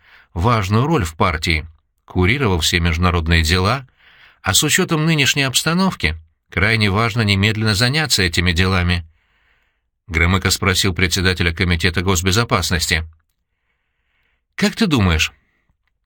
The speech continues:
не следует ли именно мне с моим опытом занять эту должность?» Андрей Андреевич рассчитывал на безоговорочную поддержку и совершил ошибку.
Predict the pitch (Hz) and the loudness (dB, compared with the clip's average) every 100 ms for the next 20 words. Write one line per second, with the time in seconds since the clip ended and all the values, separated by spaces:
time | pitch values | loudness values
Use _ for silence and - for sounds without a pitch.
0 | _ _ _ _ - 101 107 90 107 135 | _ _ _ _ -2 2 4 4 2 0
1 | 127 120 - 117 117 - 139 139 139 143 | 2 0 2 -2 -2 -4 -2 0 0 0
2 | 147 120 87 98 92 92 160 175 170 160 | 2 2 2 0 2 2 0 0 0 -2
3 | - _ - - 92 123 160 139 139 170 | -4 _ -20 -6 0 2 2 0 0 0
4 | 143 92 76 82 76 - _ _ _ _ | 0 0 2 -2 -2 -8 _ _ _ _
5 | _ _ _ _ - 82 78 78 85 82 | _ _ _ _ -4 -2 0 2 2 2
6 | 85 82 - 85 82 - 85 90 85 87 | 2 0 0 0 0 0 0 0 0 0
7 | 82 80 85 87 85 80 92 80 92 98 | 0 0 0 0 0 0 -2 0 -2 -2
8 | 127 170 - 175 165 _ _ _ _ _ | 0 0 0 -2 -4 _ _ _ _ _
9 | - 185 - 120 101 147 143 110 82 80 | -2 -2 0 0 0 0 0 0 0 -2
10 | - 78 | -4 -6